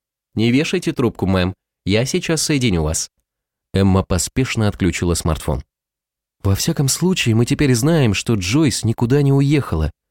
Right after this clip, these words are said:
С этими словами она подозвала официанта и потребовала счет. Затем недоверчиво спросила у Рамуальда: "Ты и вправду можешь подделать полицейское удостоверение?" Тот кивнул. "Без проблем.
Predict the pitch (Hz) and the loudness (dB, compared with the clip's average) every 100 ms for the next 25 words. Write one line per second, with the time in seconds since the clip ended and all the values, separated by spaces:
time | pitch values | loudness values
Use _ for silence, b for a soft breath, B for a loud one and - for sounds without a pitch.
0 | _ _ _ - - 92 85 80 - 80 | _ _ _ -6 -2 0 0 0 0 0
1 | 101 113 104 - _ _ 85 104 135 131 | 2 2 2 -2 _ _ 0 2 2 2
2 | 120 107 110 113 104 - 90 117 127 117 | 2 2 2 2 0 -2 -2 0 0 2
3 | 117 101 104 98 92 87 87 82 - 73 | 0 2 0 0 0 2 2 0 -2 -4
4 | 65 - _ _ _ _ _ - 90 92 | -6 -12 _ _ _ _ _ -4 0 0
5 | 151 139 127 107 120 156 - 135 127 123 | 2 2 4 4 2 0 0 0 0 0
6 | 123 - 135 131 131 131 139 107 80 73 | 0 0 2 2 2 2 2 2 0 -2
7 | - _ _ _ _ _ - 92 90 - | -6 _ _ _ _ _ -2 0 0 -2
8 | 160 190 135 95 107 143 107 - 110 107 | -2 0 0 0 2 2 0 -2 -2 0
9 | 156 135 - 113 113 - 143 - 113 110 | 0 0 0 0 2 0 -2 0 0 0
10 | - 110 190 165 78 - _ _ _ _ | 2 2 2 2 -2 -4 _ _ _ _
11 | _ _ - 95 - 135 113 92 73 - | _ _ -4 -2 0 2 2 2 0 -6
12 | _ _ _ - 101 - 123 120 131 87 | _ _ _ -2 -2 0 0 2 0 -2